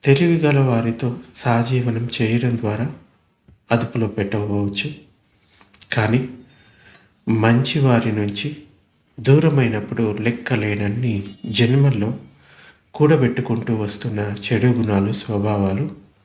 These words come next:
బయటపడతాయి. మనలోని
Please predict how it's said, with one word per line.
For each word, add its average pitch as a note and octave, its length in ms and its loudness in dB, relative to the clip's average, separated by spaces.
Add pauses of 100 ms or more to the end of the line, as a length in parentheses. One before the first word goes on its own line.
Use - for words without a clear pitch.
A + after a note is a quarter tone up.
బయటపడతాయి. G#2 800 -2 (1400)
మనలోని C3+ 640 4